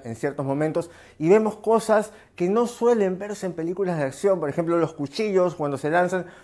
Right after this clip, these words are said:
no siempre caen directamente en el objetivo con la punta y enterrándose en alguna parte del corporal. Hay escenas de acción do-, eh, debajo del agua, donde la física evita que las <laughs> balas vayan y puedan perforar personas.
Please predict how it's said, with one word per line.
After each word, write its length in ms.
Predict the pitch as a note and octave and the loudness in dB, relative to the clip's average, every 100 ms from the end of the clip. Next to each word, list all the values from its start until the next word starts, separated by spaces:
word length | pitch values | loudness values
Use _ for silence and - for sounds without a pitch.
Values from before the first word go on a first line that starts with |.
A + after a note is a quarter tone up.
| _ | _
no 220 | D3 F#3 | 0 2
siempre 520 | G3 G3+ G#3 F#3 F3+ E3+ | 2 2 2 2 -2 4
caen 460 | F#3 F3+ F3+ D#3 | 6 6 4 0
directamente 640 | C#3+ F3 F3 E3+ E3+ E3 | -2 0 2 2 2 -2
en 60 | D#3+ | -2
el 100 | C#3+ | 0
objetivo 580 | C3 D3 D3 F3+ F3+ E3+ | 0 -2 -2 0 4 4
con 160 | D3+ | 2
la 180 | B2+ B2 | 2 0
punta 440 | F3 F3+ E3 D#3+ C#3 | 0 0 4 4 4
y 420 | A#2+ A2+ A2+ - _ | 0 -4 -4 -8 _
enterrándose 640 | B2 B2+ C#3 D3+ D#3 D3 C#3 | -6 0 2 2 2 -2 -4
en 60 | |
alguna 280 | B2 D3 D#3 | -2 0 2
parte 240 | E3 D#3+ D3+ | 2 0 -2
del 80 | C3+ | -2
corporal. 520 | B2+ C3+ D3+ E3 D#3 - - - | -4 0 4 4 2 -10 -20 -8
Hay 140 | D3 E3 | 2 2
escenas 380 | E3 F#3 F#3 E3+ | 2 0 2 2
de 60 | |
acción 440 | C3 - E3+ E3+ D3+ | 0 0 0 0 0
do-, 160 | C#3+ C#3 | -2 -2
eh, 80 | A2+ | 0
debajo 420 | B2+ C#3 - C#3 | 2 2 0 -2
del 180 | C#3 G3 | 2 4
agua, 320 | F#3+ E3 D3 | 6 6 6
donde 220 | C3+ B2+ | 2 0
la 120 | B2 | -2
física 720 | - G#3 G3 F3 F3 E3+ - - | -2 -4 -4 2 6 6 4 -12
evita 400 | - C#3 G3 F#3+ | -4 -2 0 0
que 100 | E3 | 2
las 160 | D3+ C3+ | 2 2
<laughs> 0 | |
balas 440 | E3+ F#3 E3 D#3 D3+ | 2 4 2 0 -2
vayan 460 | C3 D#3 D#3+ D3+ D3 | 4 6 8 4 2
y 100 | C3+ | -2
puedan 480 | D3 D#3+ D#3 D#3 | 6 8 8 6
perforar 540 | C#3+ B2+ - C#3 D3+ C#3+ | 2 -2 2 6 6 6
personas. 560 | C3+ C3 F3 E3 E3+ | 0 4 4 4 2